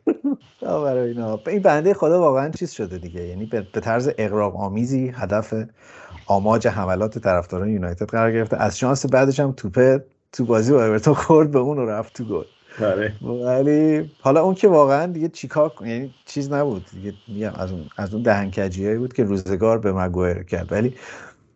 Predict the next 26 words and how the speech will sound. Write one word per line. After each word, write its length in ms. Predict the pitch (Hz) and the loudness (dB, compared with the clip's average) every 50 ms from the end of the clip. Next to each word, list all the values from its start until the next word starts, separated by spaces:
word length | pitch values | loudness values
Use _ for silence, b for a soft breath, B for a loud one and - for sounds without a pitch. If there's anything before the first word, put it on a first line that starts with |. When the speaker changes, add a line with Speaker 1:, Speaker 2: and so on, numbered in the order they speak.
| - - | -12 -6
Speaker 1:
اه، 240 | - 104 104 104 104 95 - | -2 0 2 2 0 0 -2
حالا 160 | - 107 107 113 | -2 -2 -2 -2
تو 140 | - - | -2 -2
اون 80 | 131 131 | -2 0
صحنه 340 | 123 - 127 120 117 127 135 | 2 2 4 4 2 2 2
که 100 | 160 151 | 4 4
واقعاً 200 | 131 123 127 131 | 4 4 2 0
خیلی 200 | - 131 117 131 | 0 -2 -2 -2
تقصیر 420 | - 135 107 107 - - 139 131 143 | 0 0 0 0 -2 -4 -2 -2 0
اون 160 | 147 143 147 | 0 2 2
نبود، 320 | 151 156 165 165 156 147 | 4 4 2 2 2 4
ولی 240 | 131 131 143 160 160 | 4 4 4 4 0
خیلی 300 | - - 165 165 165 160 | 0 2 4 4 4 4
دوباره 340 | 131 117 110 113 110 123 139 | 4 4 4 4 4 2 2
یونایتد 460 | 135 117 113 104 98 - 131 143 - | 2 2 0 -2 -2 -2 -2 -2 0
الان 380 | - 110 104 117 123 - 143 - _ _ _ _ _ - | 2 2 2 2 0 -2 -6 -12 _ _ _ _ _ -4
تحت 260 | - 110 113 - - | -4 -4 -2 -2 -4
فشار. 420 | - - 110 92 - 107 107 123 131 | -2 -2 -2 -2 0 0 2 4 4
اورتون 520 | 113 104 101 98 95 95 - 123 131 135 - _ _ _ - | 4 2 2 0 0 -2 -2 -4 -4 -6 -10 _ _ _ -20
تیم 240 | - - 127 127 131 | -8 -4 -2 -2 -2
داغونی 500 | 123 - 110 98 95 90 104 123 135 131 | 0 2 4 4 4 4 2 2 2 2
بوده 220 | 117 113 107 107 | 0 0 0 -2
این 100 | 104 101 | -2 -2
چند 240 | 95 - 104 95 95 | -4 -4 -4 -4 -4
هفته 480 | 95 92 87 - - 92 92 90 92 104 B B B B B B B B B B B B B B _ - 95 90 90 | -4 -6 -6 -6 -6 -6 -4 -4 -6 -8 B B B B B B B B B B B B B B _ -10 -6 0 2
و 400 | 101 101 98 95 92 92 90 90 | 4 4 6 6 6 4 4 2